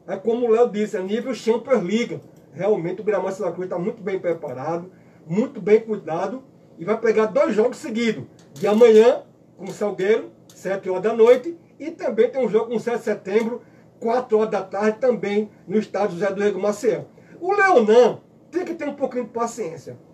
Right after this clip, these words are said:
É um jogador que será útil ao plantel. Eu realmente, pra chegar a esse nível de tão período longo,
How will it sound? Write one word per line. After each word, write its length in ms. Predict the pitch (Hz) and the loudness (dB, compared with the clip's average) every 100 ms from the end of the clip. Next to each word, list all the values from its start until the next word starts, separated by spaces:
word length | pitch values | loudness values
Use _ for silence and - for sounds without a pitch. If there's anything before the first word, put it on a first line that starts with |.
| - | -6
É 140 | 262 | -4
um 40 | 269 | 0
jogador 460 | 262 262 190 240 | 0 0 2 2
que 100 | 240 | 2
será 400 | 226 254 240 220 | -2 0 2 2
útil 320 | 190 214 220 226 | 0 0 0 0
ao 100 | 220 | 2
plantel. 580 | 247 240 208 185 139 - - - - _ - - - | 2 2 0 -2 -2 -8 -20 -20 -20 _ -20 -20 2
Eu 220 | 220 262 | 6 6
realmente, 580 | 254 262 220 214 - 131 - _ _ _ - | 6 4 4 2 0 -16 -20 _ _ _ -4
pra 340 | 262 277 240 - | -2 0 -2 -8
chegar 720 | - 294 302 220 220 170 - - - - | -12 2 2 4 0 -2 -6 -20 -20 -4
a 100 | 196 | 0
esse 220 | 247 - | 0 -2
nível 420 | 247 233 175 170 - | -6 -4 -4 -6 -8
de 180 | 208 214 - - | -6 -8 -8 -4
tão 240 | 359 415 | 0 0
período 680 | - 330 285 247 247 190 165 - | -2 -2 0 2 2 0 -4 -4
longo, 580 | 180 226 269 240 170 | 4 8 6 4 -4